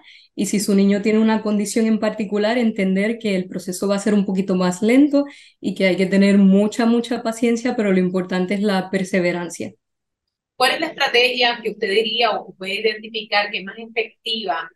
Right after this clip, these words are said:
Speaker 2: a la hora de fomentar esa comunicación entre padre e hijo?
Speaker 1: Yo diría que, que jugar, hacerlo divertido,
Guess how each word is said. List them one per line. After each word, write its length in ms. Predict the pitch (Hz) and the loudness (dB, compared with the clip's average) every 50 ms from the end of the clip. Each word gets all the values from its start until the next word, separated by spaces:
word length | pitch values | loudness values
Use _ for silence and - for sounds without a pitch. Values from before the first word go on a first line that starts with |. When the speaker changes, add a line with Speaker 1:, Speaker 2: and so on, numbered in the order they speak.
| _ _ _ _ - | _ _ _ _ -4
Speaker 2:
a 140 | 208 208 190 | -2 -2 0
la 220 | 190 180 175 180 | 0 0 0 0
hora 140 | 180 202 214 | 0 -2 0
de 140 | 214 226 226 | 0 0 0
fomentar 400 | 233 226 220 202 196 208 208 196 | -2 -4 -6 -6 -4 -2 -2 -2
esa 260 | 202 196 - 202 196 | -2 -4 -6 -10 -10
comunicación 840 | - 202 196 - 196 185 170 180 175 175 - 208 196 196 196 190 185 | -12 -16 -20 -18 -16 -14 -10 -8 -6 -6 -6 -6 -8 -8 -8 -8 -8
entre 300 | 175 175 175 175 170 175 | -8 -8 -8 -10 -8 -2
padre 500 | 180 180 185 180 180 180 180 180 180 170 | 0 0 0 0 0 -2 -4 -6 -8 -10
e 80 | 240 196 | -10 -10
hijo? 260 | 165 160 160 - _ _ _ _ _ _ _ _ _ _ _ _ _ _ _ _ _ _ _ | -10 -10 -12 -16 _ _ _ _ _ _ _ _ _ _ _ _ _ _ _ _ _ _ _
Speaker 1:
Yo 220 | - 165 180 185 185 | -8 -2 0 2 2
diría 480 | 196 214 220 233 247 247 247 254 247 | 2 4 4 4 4 4 4 2 2
que, 400 | - 233 208 196 196 185 190 185 - | 0 0 2 2 2 2 0 -2 -2
que 160 | - 202 185 | -2 -2 0
jugar, 560 | 196 202 196 180 180 185 180 180 180 190 190 - - | 0 0 0 0 0 0 0 0 -2 -4 -6 -8 -8
hacerlo 400 | 202 190 - 214 196 202 208 214 | -8 -6 -2 -2 0 2 2 2
divertido, 960 | 226 220 220 214 208 202 202 - 233 233 240 240 226 226 226 226 233 226 | 2 2 2 2 0 -2 -2 -2 -2 0 2 2 2 2 2 0 -2 -4